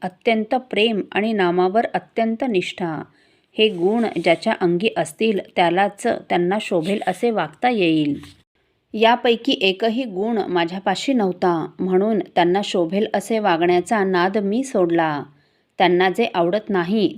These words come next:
ते आपण मनापासून सोडावे आणि त्यांना जे आवडते ते आपण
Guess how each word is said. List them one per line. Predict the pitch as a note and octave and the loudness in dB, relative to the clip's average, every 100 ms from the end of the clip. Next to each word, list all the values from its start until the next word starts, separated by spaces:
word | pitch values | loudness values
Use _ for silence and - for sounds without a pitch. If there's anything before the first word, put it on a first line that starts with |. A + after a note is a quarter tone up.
| - | 2
ते | A3+ - | 2 2
आपण | F#3 G#3+ | -2 -2
मनापासून | A#3 F#3+ F3+ F#3+ G3+ - B3+ | 0 2 0 0 -2 -4 -4
सोडावे | A#3 F#3+ F#3 A3 G3 D#3 D3 - | -2 -2 0 0 0 -2 -2 -4
आणि | F3+ | -4
त्यांना | G3+ F3 E3+ F#3 | -2 0 2 0
जे | F#3 A3+ - | 0 -2 -2
आवडते | D#3+ E3+ F3 A3 E3 - - - _ - | -2 -4 -4 -2 -2 -4 -16 -20 _ 0
ते | C4 - | 0 2
आपण | F#3 A#3+ A3+ | 0 0 0